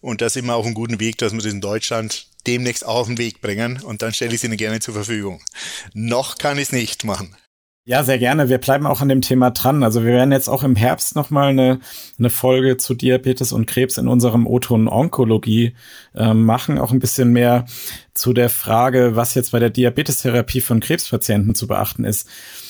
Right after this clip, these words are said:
Speaker 2: Gibt's da jetzt trotzdem ganz kurz vielleicht mal ein, zwei, drei wichtige Punkte, die Sie ansprechen möchten, was, äh, was jetzt, äh, zu beachten ist,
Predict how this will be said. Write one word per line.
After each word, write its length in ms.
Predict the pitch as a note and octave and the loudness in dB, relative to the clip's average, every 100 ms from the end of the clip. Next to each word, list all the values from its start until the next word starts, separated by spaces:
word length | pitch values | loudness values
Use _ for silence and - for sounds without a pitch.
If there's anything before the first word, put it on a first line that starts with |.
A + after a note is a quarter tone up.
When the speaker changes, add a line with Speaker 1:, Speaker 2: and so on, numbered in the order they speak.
| - _ - _ _ _ - | -20 _ -20 _ _ _ -4
Speaker 2:
Gibt's 260 | C#3 - | -2 0
da 100 | D#3+ | 2
jetzt 180 | D3 C#3+ | 2 2
trotzdem 300 | - D3 C#3+ | 0 -2 2
ganz 280 | C3 D3+ - | 2 2 -4
kurz 260 | - D#3 - | 0 0 2
vielleicht 400 | - C3 B2 - | 0 2 2 2
mal 500 | C3 C3 - - - | 2 4 2 -4 -8
ein, 240 | - C3+ D3 | 0 0 2
zwei, 180 | C#3+ | 0
drei 300 | C3 - B2+ | 0 2 2
wichtige 380 | C3 C#3 C#3 C3+ - - - | 2 -2 0 0 -2 -14 -8
Punkte, 560 | - D3 D3 - A#2 G#2+ | 0 0 0 2 2 4
die 160 | B2+ | 2
Sie 220 | A#2+ B2 | 2 2
ansprechen 1000 | - B2+ C3 - B2 - A#2+ A#2+ A#2 A#2 B2+ | 2 2 0 -2 0 2 4 4 2 2 2
möchten, 580 | C#3+ - - G2+ G2+ G2+ | 0 -2 0 0 0 0
was, 420 | G#2 - - - | -2 -2 -6 -8
äh, 80 | - A2 G#2+ A2+ | -4 -2 -2 -4
was 180 | A2+ A2 | -2 -2
jetzt, 420 | A2+ - - - - _ _ _ _ - - | -2 -4 -6 -8 -14 _ _ _ _ -14 -8
äh, 160 | - A#2 | -2 -2
zu 140 | - | -2
beachten 320 | - A#2 - - | -4 -4 -4 -4
ist, 280 | B2 - | -4 -6